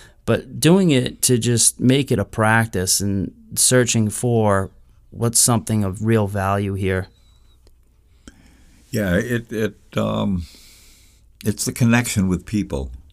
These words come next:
Speaker 2: You know, that, that if you keep it current, if you're engaged and you, uh,
Speaker 1: Yeah, you
Speaker 2: listen.
Speaker 1: just,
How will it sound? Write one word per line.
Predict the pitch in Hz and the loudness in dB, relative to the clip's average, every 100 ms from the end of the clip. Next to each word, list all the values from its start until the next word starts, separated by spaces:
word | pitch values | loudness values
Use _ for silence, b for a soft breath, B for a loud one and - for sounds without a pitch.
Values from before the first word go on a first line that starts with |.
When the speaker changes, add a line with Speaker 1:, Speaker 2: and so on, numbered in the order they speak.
| _ - _ _ _ _ _ _ - - | _ -20 _ _ _ _ _ _ -20 -12
Speaker 2:
You | 92 | -6
know, | 82 | -4
that, | 80 85 87 87 85 | -2 -2 -4 -8 -6
that | 87 82 | -6 -4
if | 78 | -6
you | 87 | -8
keep | 85 113 87 | -6 -6 -4
it | 82 | -6
current, | - 90 78 - - | -2 0 2 -2 -6
if | 78 78 90 | -12 -8 -4
you're | 82 71 b b b - | -4 -6 b b b -4
engaged | 85 78 82 80 78 73 - - - b b b - | -2 0 2 2 2 -2 -8 -12 -20 b b b -4
and | 92 80 76 73 65 - - - - - - - - - - | 0 0 0 -4 -8 -14 -20 -20 -20 -20 -18 -16 -18 -18 -8
you, | 87 80 80 78 | 0 2 2 0
uh, | 76 73 - - - - | -2 -4 -8 -16 -18 0
Speaker 1:
Yeah, | 127 104 76 | 4 4 2
you | 57 120 | 4 4
Speaker 2:
listen. | 92 | 6
Speaker 1:
just, | 120 | 4